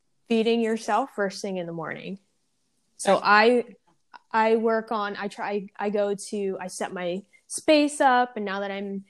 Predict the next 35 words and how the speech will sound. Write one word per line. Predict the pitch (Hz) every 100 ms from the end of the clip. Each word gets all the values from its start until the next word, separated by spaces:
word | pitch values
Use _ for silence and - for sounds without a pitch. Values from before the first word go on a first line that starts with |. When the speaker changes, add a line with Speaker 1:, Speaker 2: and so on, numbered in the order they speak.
| _ _
Speaker 1:
in | - 214 202
Connecticut | - 220 233 240 240 214 -
for | 226 220
the | 208
pandemic, | 202 214 196 185 196 185 190
I | 185
have, | 180 180 170 175
I | 175
set | 185 196 180
up | 175
my | 180
little | 175 175 170 170 190
meditation | 180 165 - 277 262 277 254
space. | - - 247 240 240 240 208
I | 185
have | - 180 165 175 185 - _ - - _ _ -
a | 196
little | 190 170 165
altar | 240 277 285 302 294
that | 269 262
I | 254
set | 247 - 240
up. | 240 233 226 233 - _ _ - - _ _ _
I | - 196
have | 202 - 202 196 202 202 196
a | 202
new | 180 180
journal. | 208 240 294 285 277 262 262 - 254 _ _ _ _ _ _ _
Um, | 208 202 185 180 180 190 196 _ _
and | - 240
it's | 240
pretty | - 349 311
simple. | 330 320 202
I | 185 196
just | 214 214 - -